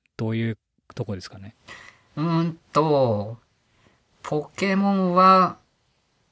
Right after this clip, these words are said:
Speaker 2: なんでしょうね。うちの子供あんまりポケモンやらなかったんで、いまいちピンとこないんですけど、まあ、モンスターってのが一つ、こう、ユニバーサルなのかもですね。
Speaker 1: うん。
Speaker 2: まあ、いろんな映画があり、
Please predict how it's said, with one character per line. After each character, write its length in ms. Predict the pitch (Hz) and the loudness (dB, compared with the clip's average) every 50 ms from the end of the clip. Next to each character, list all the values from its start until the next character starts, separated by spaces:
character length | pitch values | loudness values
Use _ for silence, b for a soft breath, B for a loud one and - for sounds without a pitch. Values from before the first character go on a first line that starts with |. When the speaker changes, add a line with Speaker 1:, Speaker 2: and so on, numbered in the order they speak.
| _ _ _ _ _ _ _ - | _ _ _ _ _ _ _ -8
Speaker 2:
な 280 | 131 135 139 156 160 | -4 -4 -2 -2 -2
ん 220 | 156 151 135 127 120 | -2 -2 -4 -4 -4
で 120 | 120 110 | -4 -4
し 180 | 107 - - 107 | -4 -4 -8 -8
ょ 120 | 98 104 | -8 -8
う 60 | 113 | -6
ね。 380 | 120 117 110 107 92 - 127 - b b b b b b b _ | -2 -2 -2 -2 -2 -6 -12 -14 b b b b b b b _
う 100 | 147 139 | -10 -8
ち 200 | - - - 202 | -8 -4 -2 0
の 140 | 196 208 202 | 0 0 0
子 180 | 202 - 180 180 | 0 -2 0 2
供 240 | 180 185 185 175 | 2 2 4 4
あ 100 | 156 151 | 4 2
ん 140 | 165 175 175 | 2 0 -2
ま 100 | 180 185 | -4 -4
り 80 | 175 165 | -4 -4
ポ 160 | 165 - 165 | -6 -8 -8
ケ 140 | 165 - 175 | -6 -4 -4
モ 180 | 170 170 170 | -4 -4 -2
ン 60 | 165 160 | -2 -2
や 100 | 156 156 | -2 0
ら 100 | 156 151 | 0 0
な 100 | 156 160 | 0 0
か 120 | 160 147 | 0 -2
っ 100 | 120 - - _ | -2 -2 -6 _
た 100 | - 110 | -6 -4
ん 140 | 101 92 104 | -4 -4 -6
で、 360 | 110 110 110 104 92 101 - _ _ _ _ _ _ _ _ _ _ _ | -4 -4 -4 -4 -4 -6 -12 _ _ _ _ _ _ _ _ _ _ _
い 60 | 135 | -10
ま 180 | 135 147 160 170 | -6 -4 -4 -4
い 80 | 165 | -4
ち 140 | 160 - - | -6 -8 -8
ピ 140 | - 156 156 | -6 -4 -6
ン 80 | 156 | -4
と 100 | 156 165 | -4 -6
こ 120 | 147 - 151 | -6 -4 -4
な 140 | 143 127 113 | -4 -2 -4
い 40 | |
ん 40 | 104 | -4
で 80 | - 110 | -6 -6
す 80 | - | -8
け 80 | - 117 | -8 -8
ど、 100 | 113 123 | -8 -8
ま 140 | 127 135 147 | -10 -8 -8
あ、 40 | 131 | -6
モ 220 | 131 156 196 214 | -4 -4 -2 -2
ン 100 | 220 226 | -2 -2
ス 140 | 220 - - | -2 -4 -2
タ 140 | - 151 151 | -2 -2 -2
ー 20 | |
っ 40 | 147 | -2
て 120 | - - 175 | -2 -2 0
の 100 | 165 147 | 0 0
が 60 | 123 | -2
一 220 | 110 - - 139 | -4 -2 -4 -4
つ、 460 | 127 - - 113 104 95 92 107 110 - _ _ _ _ _ _ _ _ _ _ _ | -4 -4 -6 -6 -6 -6 -8 -12 -14 -16 _ _ _ _ _ _ _ _ _ _ _
こ 260 | - - 120 110 107 | -8 -4 -4 -2 -2
う、 60 | 110 | -2
ユ 100 | 117 123 | -2 -2
ニ 140 | 127 127 127 | -2 -2 -2
バ 160 | 123 131 131 | 0 0 0
ー 40 | 120 | 0
サ 140 | 113 - 120 | -2 -4 -4
ル 120 | 107 104 | -4 -2
な 120 | 104 113 123 | -2 0 0
の 120 | 117 104 | -2 -2
か 140 | 104 - 120 | -2 -2 -2
も 280 | 113 107 90 87 - 98 | -2 -2 -4 -6 -12 -16
で 80 | - - | -12 -12
す 140 | - - | -10 -8
ね。 160 | 117 127 127 - _ _ _ _ _ _ | -8 -8 -8 -12 _ _ _ _ _ _
Speaker 1:
う 40 | 131 | -6
ん。 240 | 117 113 107 101 104 _ _ _ _ _ _ _ b b b b b b b b b | -6 -6 -8 -10 -14 _ _ _ _ _ _ _ b b b b b b b b b
Speaker 2:
ま 100 | - 139 | -6 -4
あ、 20 | |
い 80 | 127 127 | -4 -2
ろ 120 | 131 131 | -4 -4
ん 100 | 135 131 | -4 -4
な 120 | 131 131 127 | -4 -2 -2
映 160 | 123 123 120 | -2 -2 -2
画 140 | 117 117 113 | -2 -2 -2
が 160 | 113 110 104 | 0 -2 -2
あ 40 | 101 | -2
り、 240 | 101 98 95 107 | -4 -8 -12 -14